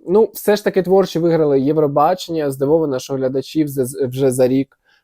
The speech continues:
забули, поставили п'ять балів, ну, сумарно, а журі сім. Ну, журі оцінила, я би вісім поставила. Все-таки, ну,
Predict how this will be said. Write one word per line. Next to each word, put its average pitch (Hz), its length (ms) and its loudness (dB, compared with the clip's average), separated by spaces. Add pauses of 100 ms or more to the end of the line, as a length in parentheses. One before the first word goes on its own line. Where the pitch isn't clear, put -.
забули, 131 600 2
поставили 127 520 2
п'ять 135 320 0
балів, 120 580 2 (100)
ну, 123 140 -2
сумарно, 113 840 -4
а 113 520 -6
журі 123 340 -2
сім. 110 540 -8
Ну, 127 200 -4
журі 139 280 0
оцінила, 127 560 -4 (280)
я 415 100 0
би 208 140 4
вісім 170 380 0
поставила. 113 580 0
Все-таки, 127 720 -4
ну, 131 280 -8